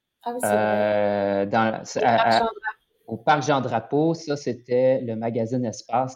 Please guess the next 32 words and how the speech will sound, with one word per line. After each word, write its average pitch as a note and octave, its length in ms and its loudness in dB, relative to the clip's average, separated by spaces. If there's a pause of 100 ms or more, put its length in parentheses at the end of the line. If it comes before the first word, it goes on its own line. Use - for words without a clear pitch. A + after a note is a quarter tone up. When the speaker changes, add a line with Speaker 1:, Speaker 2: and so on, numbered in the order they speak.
(100)
Speaker 2:
qui, G#2+ 240 -8
euh, G2+ 140 -12 (160)
qui - 60 -20
faisait A2 220 -8
ce A#2 120 -10
festival-là. G#2+ 800 -8 (520)
On A2 100 0
avait A2+ 300 4
été D3 640 2
une E3 180 2
semaine C3+ 600 2
là-bas, A#2 760 0
euh, G#2+ 460 -4 (160)
comme G#2+ 280 -6 (320)
tout, B2 60 -8
tout - 260 -4
est C3 60 4
bénévole, A#2 500 0
là. G2+ 240 -8
On A2+ 160 -2
avait, A#2 540 0 (480)
on A2 160 -4
avait G#2+ 220 -2
présenté C3+ 840 0
une A#2 200 -2
activité A#2 520 -4
spéciale B2+ 680 -2
pour A2+ 120 -8
les A2 200 -6
jeunes A#2 320 -4
avec G#2 280 -10
un G2+ 160 -14